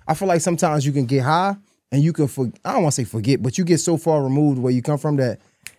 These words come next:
like, you don't remember, right? I say that to say, I was thinking about this, uh, Drake, uh, lyric the other day. And it's like, <clears throat>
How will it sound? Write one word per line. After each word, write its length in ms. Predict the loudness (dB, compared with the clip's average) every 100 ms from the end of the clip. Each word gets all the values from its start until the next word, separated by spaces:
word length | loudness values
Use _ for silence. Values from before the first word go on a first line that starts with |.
| _ _ _ -2
like, 140 | 2
you 120 | 4
don't 120 | 4 4
remember, 240 | 4 4
right? 280 | 4 2 0 -8 -4
I 60 |
say 220 | -2 0 0
that 80 |
to 80 | 0
say, 340 | 2 2 2 -2 _ _ _ _ _ _ _ _ _ _ _ 4
I 80 |
was 140 | 4 6
thinking 220 | 4 4
about 240 | 4 4 2
this, 140 | 2
uh, 180 | 2 2
Drake, 280 | 2 0 0 -2
uh, 440 | 0 2 2 0 -2 -8 -16 _ _ _ _
lyric 300 | 2 4 4
the 80 | 0
other 180 | 0 0
day. 300 | 0 0 -4 -12 _ _ _ _ _ _ _ _
And 140 | 2 4
it's 100 | 4
like, 320 | 2 0 -2
<clears throat> 160 | _ 0